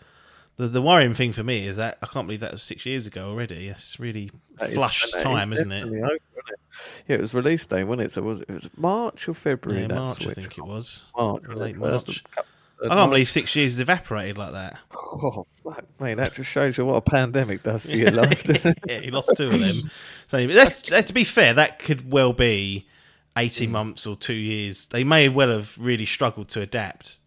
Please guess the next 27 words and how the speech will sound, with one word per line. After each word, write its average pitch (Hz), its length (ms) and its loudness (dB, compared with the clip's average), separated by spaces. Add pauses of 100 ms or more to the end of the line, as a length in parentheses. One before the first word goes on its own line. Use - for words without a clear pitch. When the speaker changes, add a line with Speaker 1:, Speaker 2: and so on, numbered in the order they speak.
Speaker 2:
Yeah. 107 300 2
Speaker 1:
And 101 260 -6 (280)
Speaker 2:
Yeah, 95 220 -2
yeah. 98 120 -6
Speaker 1:
that 113 200 -2 (200)
absolutely 110 680 -6
is 98 100 -10
something 98 220 -8
that 87 100 -12
I 95 80 -10
just - 300 -16
had - 140 -16
forgotten 92 380 -10
about 90 300 -10
already, 92 420 -12 (340)
as, 104 240 -6
as 107 360 -6
is 101 100 -10
everyone 101 280 -10
else. 98 480 -10
It - 40 -20
doesn't - 160 -18
exist 104 340 -12
anymore, 90 300 -14
that, 95 220 -14 (760)
that 92 160 -14
old 95 340 -12